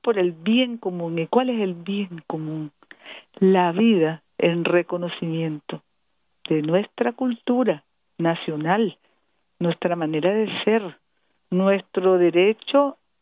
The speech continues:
a vivir como patria libre y soberana, inspirados en el legado de los grandes héroes nicaragüenses. Sabemos de lucha,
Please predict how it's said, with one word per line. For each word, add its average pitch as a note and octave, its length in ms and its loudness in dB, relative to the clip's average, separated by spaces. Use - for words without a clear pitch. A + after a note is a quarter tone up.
a E3+ 240 -2
vivir F#3+ 640 0
como F3 380 0
patria A3+ 440 -4
libre B3+ 500 -4
y A#3+ 80 -4
soberana, E3+ 600 -4
inspirados F3 880 -2
en E3 100 -2
el D#3+ 140 0
legado E3+ 380 0
de F3+ 60 2
los D#3+ 160 -4
grandes F3 560 -4
héroes D#3 360 0
nicaragüenses. - 840 -6
Sabemos A#3+ 380 -6
de B3+ 100 0
lucha, G3 500 -10